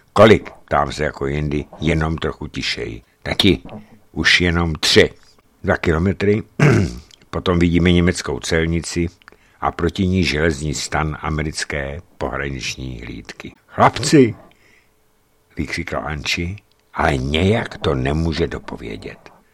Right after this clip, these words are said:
Hranice Československa. <clears throat> „Chceme domů.“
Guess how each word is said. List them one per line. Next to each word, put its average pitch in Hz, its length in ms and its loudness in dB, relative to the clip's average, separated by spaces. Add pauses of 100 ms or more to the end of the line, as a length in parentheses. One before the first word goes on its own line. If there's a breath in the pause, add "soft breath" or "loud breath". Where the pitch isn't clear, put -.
(640)
Hranice 110 1000 0 (260)
Československa. - 1120 -4 (1400 soft breath)
<clears throat> - 960 -6
„Chceme 113 480 4
domů.“ 107 800 4